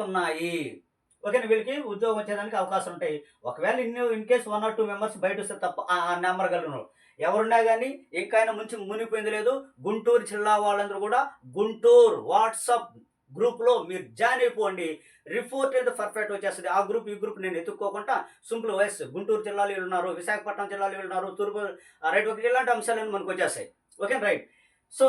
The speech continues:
నెక్స్ట్ మనకు ఉన్నటువంటి అంశాల్లో మరొక అంశం మనం చూద్దాం.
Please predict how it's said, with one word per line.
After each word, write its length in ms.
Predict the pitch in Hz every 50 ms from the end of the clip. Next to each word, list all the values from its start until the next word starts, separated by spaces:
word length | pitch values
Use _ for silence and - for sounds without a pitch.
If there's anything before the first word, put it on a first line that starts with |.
| 247 240
నెక్స్ట్ 260 | 247 247 247 262 247 247
మనకు 220 | 247 233 226 254
ఉన్నటువంటి 420 | 226 226 233 240 240 233 233 220 220
అంశాల్లో 500 | 214 208 202 - 233 220 226 247 240 190 190 - 269 277 - _ - - - - - - _ _ _ _ _ _ _ _ _ _ _ _ _ _ _ _ _ _ _ _ _
మరొక 320 | 185 208 214 214 202 214
అంశం 260 | 202 180 165 170 220 196
మనం 160 | 180 - - 165
చూద్దాం. 280 | 147 - 110 104 -